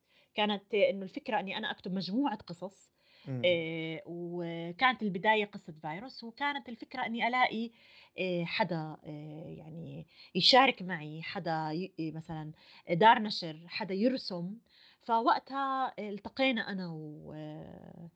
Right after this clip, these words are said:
Speaker 1: راما سمكري الرسامة.
Speaker 2: مم.
Speaker 1: آه، وفعلًا يعني أنا كنت، لا،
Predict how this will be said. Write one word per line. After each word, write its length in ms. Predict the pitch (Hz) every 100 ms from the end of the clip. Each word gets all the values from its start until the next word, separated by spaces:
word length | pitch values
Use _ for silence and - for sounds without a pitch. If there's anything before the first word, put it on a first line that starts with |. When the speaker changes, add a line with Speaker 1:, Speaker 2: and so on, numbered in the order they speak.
| _ _ _
Speaker 1:
راما 240 | 185 190 165
سمكري 540 | 185 160 165 208 339 _
الرسامة. 500 | - 170 - 156 139
Speaker 2:
مم. 60 | 127 - - - - - - - 202 -
Speaker 1:
آه، 540 | 196 185 175 175 170 170
وفعلًا 680 | 175 262 403 381 320 285 247
يعني 500 | 196 196 180 214 233
أنا 140 | 302 277
كنت، 340 | - 294 -
لا، 280 | 294 -